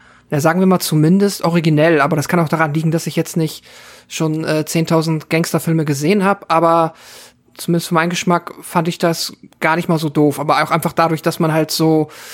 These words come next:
ähm, sehr out of the box, äh, Figuren wie die Ichi halt da drin hat oder Kakihara, die halt auch einfach mal Themen ansprechen,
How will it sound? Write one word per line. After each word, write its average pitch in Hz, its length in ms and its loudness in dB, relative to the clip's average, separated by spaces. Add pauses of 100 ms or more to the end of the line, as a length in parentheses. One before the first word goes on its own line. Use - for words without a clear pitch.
(260)
ähm, 147 380 0
sehr 160 320 2
out 160 100 0
of 156 160 -4
the 147 60 -4
box, - 640 -4
äh, - 380 -18
Figuren 160 1040 0
wie 156 80 -2
die 156 340 -4
Ichi - 280 0
halt 151 180 2
da 156 80 2
drin 180 320 2
hat 170 260 0 (300)
oder 160 200 2
Kakihara, 156 520 0
die 151 180 0
halt 156 120 2
auch 156 100 0
einfach 156 220 -2
mal 151 100 2
Themen 165 320 0
ansprechen, 160 720 -2